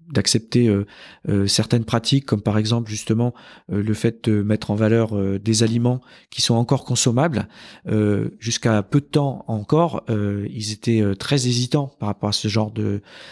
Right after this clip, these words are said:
de, de propositions parce qu'ils avaient peur que ça, ça ait une influence sur leur image,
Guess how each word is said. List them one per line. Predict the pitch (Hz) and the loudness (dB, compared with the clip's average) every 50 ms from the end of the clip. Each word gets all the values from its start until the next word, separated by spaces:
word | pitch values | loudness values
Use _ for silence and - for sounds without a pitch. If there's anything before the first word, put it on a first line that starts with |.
| - _ - | -20 _ -8
de, | - 104 101 | -4 -4 -2
de | 95 - 104 - - 110 107 104 101 | 0 0 -2 -2 -2 -4 -4 -4 -4
propositions | 95 - - 120 - - 127 113 113 113 - 165 190 214 | -6 -4 -4 -2 0 0 0 0 0 0 2 0 0 2
parce | 196 - 110 - | 0 0 0 0
qu'ils | - - 117 120 | -2 -2 0 2
avaient | 113 107 110 | 2 2 2
peur | 110 151 151 | 0 0 0
que | - | 0
ça, | - - 107 101 101 110 - - 143 | 0 0 0 0 0 0 -2 -4 -6
ça | - - - - - 110 | -12 -12 -6 -2 -2 0
ait | 117 | 0
une | 117 113 110 | -2 -2 -4
influence | 110 110 - - 120 135 - | -6 -6 -4 -4 -4 -4 -4
sur | - - 107 | -6 -4 -4
leur | 107 98 113 | -2 -2 0
image, | 135 143 160 151 117 101 | 2 2 2 2 0 -2